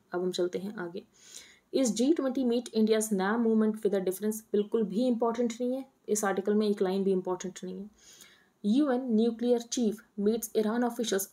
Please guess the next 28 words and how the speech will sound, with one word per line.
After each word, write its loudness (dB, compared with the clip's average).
amid 2
concerns 0
over 0
country's -2
nuclear 2
fuel। -2
तो 4
ईरान 4
ने 0
basically 0
ये 6
कहा 0
है 4
कि -2
हमने 0
यहाँ -2
पर -2
एनरिचमेंट 0
कर 0
लिया 2
है, -4
और 0
ईरान 2
का 0
जो 2
एनरिचमेंट 0
है 6
ये 2